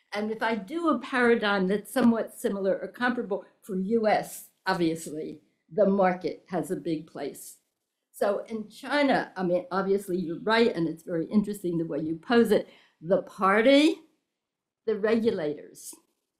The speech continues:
the, I insert, the market, firms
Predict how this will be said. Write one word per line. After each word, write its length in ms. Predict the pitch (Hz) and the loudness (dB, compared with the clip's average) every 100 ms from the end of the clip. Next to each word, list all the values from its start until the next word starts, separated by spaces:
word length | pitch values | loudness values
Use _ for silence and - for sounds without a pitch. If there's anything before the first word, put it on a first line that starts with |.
| _ _ _ - | _ _ _ -20
the, 480 | 220 220 269 247 - | -14 0 2 2 2
I 120 | 196 | 2
insert, 500 | 185 175 170 135 - _ - | 4 2 -2 -6 -10 _ -14
the 240 | 190 240 | -2 4
market, 800 | 240 226 220 247 - - - - _ _ _ _ _ _ 202 185 _ _ _ _ | 8 8 8 6 4 0 -4 -8 _ _ _ _ _ _ -20 -20 _ _ _ _
firms 500 | - 202 185 185 180 | -4 0 2 0 -4